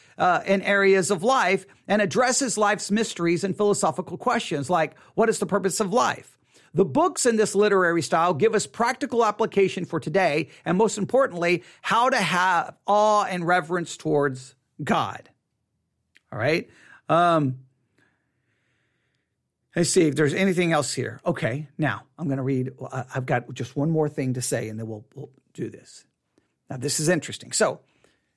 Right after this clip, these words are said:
is, are they both poetry, or is one, should one be labeled poetry and the other one wisdom literature?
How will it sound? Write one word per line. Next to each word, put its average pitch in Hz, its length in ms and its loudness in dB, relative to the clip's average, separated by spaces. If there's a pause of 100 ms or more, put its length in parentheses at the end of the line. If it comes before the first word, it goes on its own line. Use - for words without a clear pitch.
(120)
is, 196 320 2
are 180 100 2
they 156 140 2
both 190 340 0
poetry, 339 720 0
or 185 160 2
is 135 100 -2
one, 233 360 0
should 185 240 0
one 220 160 0
be 226 100 -4
labeled 202 320 2
poetry 190 400 -2
and 165 80 -2
the 165 60 0
other 160 160 0
one 151 160 -4
wisdom 139 340 0
literature? 127 420 -8